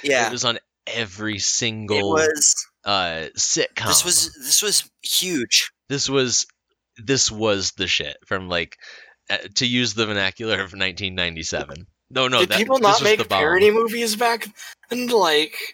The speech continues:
Speaker 2: So
Speaker 1: This
Speaker 2: not
Speaker 1: was
Speaker 2: in the way
Speaker 1: like
Speaker 2: you think, not in the way we do today, where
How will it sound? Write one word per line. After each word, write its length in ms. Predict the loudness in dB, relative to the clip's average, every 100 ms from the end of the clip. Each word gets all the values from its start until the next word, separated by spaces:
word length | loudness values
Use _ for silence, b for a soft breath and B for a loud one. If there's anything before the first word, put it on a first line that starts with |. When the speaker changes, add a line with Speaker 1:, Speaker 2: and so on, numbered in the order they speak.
| -10
Speaker 2:
So 200 | -4 2
Speaker 1:
This 180 | 6 6
Speaker 2:
not 140 | 6 4
Speaker 1:
was 0 |
Speaker 2:
in 140 | 6
the 140 | 4
way 80 | 4
Speaker 1:
like 100 | 0
Speaker 2:
you 80 | -4
think, 380 | -2 -2 -2 -6
not 180 | -6 -4
in 60 |
the 80 | -2
way 160 | 0 0
we 120 | -2
do 180 | 0 0
today, 680 | 0 -4 -2 0 2 -2 -4
where 540 | -2 2 4 2 -2